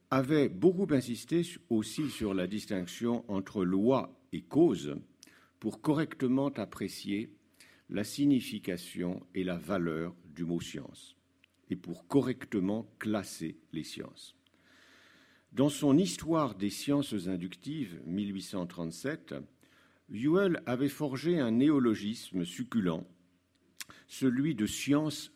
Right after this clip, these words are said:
palétiologique, le mot étant forgé par, euh, référence à paléontologie, étiologie, donc science des causes, et puis, et le préfixe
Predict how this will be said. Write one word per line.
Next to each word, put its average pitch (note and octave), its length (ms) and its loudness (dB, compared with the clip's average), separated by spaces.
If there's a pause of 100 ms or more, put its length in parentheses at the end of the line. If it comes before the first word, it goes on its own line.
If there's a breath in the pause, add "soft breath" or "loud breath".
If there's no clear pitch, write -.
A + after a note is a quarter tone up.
(140)
palétiologique, C#3+ 1400 4 (160)
le - 160 -6
mot G2 320 2
étant G2 320 -2
forgé G2 720 -4 (480 soft breath)
par, G2 300 0
euh, E2+ 200 0 (760 soft breath)
référence G#2 640 -4
à E2 260 -4 (100)
paléontologie, G#2+ 1080 2 (280)
étiologie, G2+ 840 0 (160)
donc D#2+ 200 -8
science E2+ 340 -6
des E2 140 -4
causes, D3 560 -4 (560 soft breath)
et F2+ 140 -2
puis, E2+ 320 -6 (240)
et F#2 100 0
le F2+ 140 -2
préfixe F2+ 560 -6